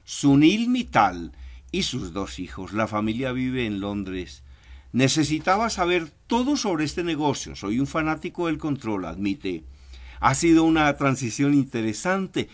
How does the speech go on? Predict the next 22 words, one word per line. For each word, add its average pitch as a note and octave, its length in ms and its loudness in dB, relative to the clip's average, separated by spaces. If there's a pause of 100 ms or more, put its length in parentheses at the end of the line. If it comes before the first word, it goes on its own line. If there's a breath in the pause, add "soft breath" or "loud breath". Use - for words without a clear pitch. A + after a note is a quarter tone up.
(220 loud breath)
y A#2+ 100 -4
todavía C#3 440 2
aprendo F3+ 420 -2
cosas D#3+ 360 -4
nuevas D#3+ 480 -4 (120)
todos A3 580 4
los F#3+ 180 0
días, C3 560 -2 (280 loud breath)
pero A#2+ 200 0
trabajando B2+ 460 2
con G#3+ 160 -2
personas D3 480 -2
muy D#3 140 2
inteligentes B2+ 840 -6
en E2+ 100 -10
las D#2+ 160 -12
que G2+ 100 -8
confío D3 580 -2
y G2+ 160 -4
he G2+ 60 -2
logrado B2 540 -4
delegar". G#2 560 -8